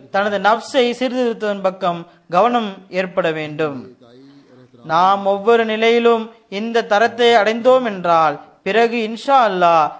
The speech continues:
ஜமாத்தின் தர்பியத் பிரச்சனைகளும் தீர்ந்துவிடும். தப்லீக் மைதானத்திலும் வழக்கத்திற்கு மாற்றமான வெற்றிகளை நாம் பார்ப்போம்.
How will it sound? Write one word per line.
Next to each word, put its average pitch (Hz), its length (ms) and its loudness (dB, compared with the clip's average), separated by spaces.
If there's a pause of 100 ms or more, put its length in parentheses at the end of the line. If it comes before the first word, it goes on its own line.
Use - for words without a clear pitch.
(120)
ஜமாத்தின் 202 800 -2
தர்பியத் 208 500 -2
பிரச்சனைகளும் 180 720 -6
தீர்ந்துவிடும். 180 760 -6 (300)
தப்லீக் 233 480 0
மைதானத்திலும் 202 880 -2 (280)
வழக்கத்திற்கு 269 840 -2
மாற்றமான 208 580 0
வெற்றிகளை 175 500 -4
நாம் 160 260 -6
பார்ப்போம். 143 720 -6